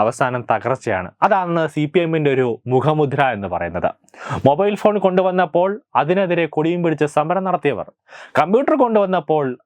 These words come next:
അതിനെതിരെ സമരം നടത്തിയവർ, എന്തിന് വാഷിംഗ് മെഷീൻ വരെ കൊണ്ടുവന്നാൽ അതിനെതിരെ സമരം നടത്തുന്നവർ, എന്തെങ്കിലും പുതിയൊരു കാരണങ്ങൾ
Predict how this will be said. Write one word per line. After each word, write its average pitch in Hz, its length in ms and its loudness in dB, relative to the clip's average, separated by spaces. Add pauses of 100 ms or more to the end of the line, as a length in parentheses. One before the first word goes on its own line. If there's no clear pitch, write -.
(180)
അതിനെതിരെ 156 540 0
സമരം 123 340 -2
നടത്തിയവർ, 101 420 -4 (420)
എന്തിന് 127 240 2 (260)
വാഷിംഗ് 131 320 2
മെഷീൻ 151 300 0
വരെ 139 180 0
കൊണ്ടുവന്നാൽ 123 540 0
അതിനെതിരെ 117 420 -2
സമരം 110 300 -2
നടത്തുന്നവർ, 90 440 -6 (540)
എന്തെങ്കിലും 277 440 2
പുതിയൊരു 247 400 4 (120)
കാരണങ്ങൾ 214 360 0